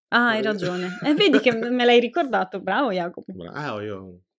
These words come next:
Speaker 2: però so, saprò che sarà colpa tua, quindi
Speaker 1: <laughs>
Speaker 2: vo-, vorrei solo... Non descrivere niente, descrivi solo il livello di cringe giovanile che c'è in questo film.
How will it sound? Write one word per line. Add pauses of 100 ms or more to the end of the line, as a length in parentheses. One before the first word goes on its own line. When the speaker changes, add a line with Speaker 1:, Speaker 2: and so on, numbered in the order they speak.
(100)
Speaker 2:
però
so,
saprò
che
sarà
colpa
tua,
quindi
Speaker 1:
<laughs>
Speaker 2:
vo-,
vorrei
solo...
Non
descrivere
niente,
descrivi
solo
il
livello
di
cringe
giovanile
che
c'è
in
questo
film.